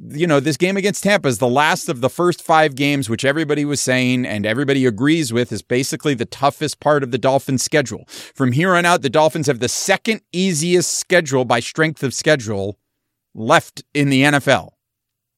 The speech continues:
Now, obviously, it's the N F L. You gotta go out and win every game. But the Dolphins' schedule is gonna soften up a little bit here,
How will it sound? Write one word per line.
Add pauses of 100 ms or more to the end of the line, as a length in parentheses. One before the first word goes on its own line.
(320)
Now,
obviously,
it's
the
N
F
L.
You
gotta
go
out
and
win
every
game. (100)
But (560)
the
Dolphins'
schedule
is
gonna
soften
up
a
little
bit
here,